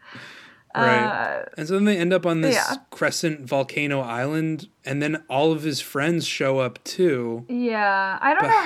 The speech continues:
Speaker 2: how
Speaker 1: do they
Speaker 2: they
Speaker 1: find him?
Speaker 2: I had that question too. My guess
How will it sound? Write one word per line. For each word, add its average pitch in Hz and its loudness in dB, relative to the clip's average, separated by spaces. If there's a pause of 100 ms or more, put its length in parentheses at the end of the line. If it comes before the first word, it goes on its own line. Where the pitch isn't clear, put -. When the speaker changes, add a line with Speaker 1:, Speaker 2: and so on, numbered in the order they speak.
(120)
Speaker 2:
how 302 8
Speaker 1:
do 202 4
they 180 8
Speaker 2:
they 165 4
Speaker 1:
find 190 0
him? 285 0 (120)
Speaker 2:
I - 2
had 622 2 (140)
that - 2
question 370 0
too. 185 0 (100)
My 277 2
guess 359 0